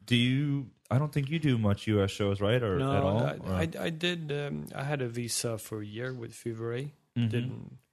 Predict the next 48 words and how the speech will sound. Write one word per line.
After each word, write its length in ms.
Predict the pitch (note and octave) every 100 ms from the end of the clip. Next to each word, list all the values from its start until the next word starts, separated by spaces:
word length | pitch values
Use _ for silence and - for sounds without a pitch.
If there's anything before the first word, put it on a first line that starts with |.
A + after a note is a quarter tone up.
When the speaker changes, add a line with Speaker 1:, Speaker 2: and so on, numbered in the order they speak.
| _ _ _ _ _ _ B2
Speaker 2:
didn't 280 | A#2+ A2+ G#2 _ _
some 540 | - - - - A#2 A2+
other 180 | G#2
show, 320 | G#2 - G#2+ A2 A2+
but 120 | - -
yeah, 200 | B2 A#2
I 100 | A2+
never 280 | A2+ A2
had 160 | G#2 G#2+
Speaker 1:
But 140 | G#2+
Speaker 2:
a 20 | G2
Speaker 1:
not 240 | G2+ F#2+
so 80 | G#2
much 200 | F#2+ F#2+
on 80 | F2+
the 60 |
solo 360 | F2 F#2 F2+ F2+
point. 300 | - G2 F#2+
Speaker 2:
No, 240 | D#3+ E3
no, 320 | D#3+ D#3 D3+ C#3
I, 240 | C#3+ C#3+
I've, 180 | C3+ C3
I've 220 | C#3 C3
done, 260 | C#3+ C#3 B2+
like, 240 | A#2 G#2+
one 880 | A#2 A#2+ B2 - D2+ D#3 D#3 D2+ C#3+
show 240 | - C#3+ C#3
in 80 | C3
New 80 |
York, 240 | C3 C#3 A#2+ -
but 100 | B2
that 140 | B2
was 400 | A#2 A2 - - _ _ _ _ _ _ _ _ _ -
on 380 | - A#2 A2+ A2+ -
invitation 720 | A#2+ B2 - C#3 B2+ - A#2
from 160 | A2+ A2
the 80 |
Swedish 380 | G#2 B2 A#2 G#2+
embassy 420 | B2 A#2+ A2+ -
or 120 | G#2+ G#2
something, 360 | A2+ G#2 A2+
so 120 | A2
I 40 | A2+
didn't 240 | A2+ A2
have 220 | G#2 A2
Speaker 1:
Okay. 100 | G2+
Speaker 2:
a 120 | F#2 - _ _ _
visa, 580 | A#2 A2+ A#2 - A2+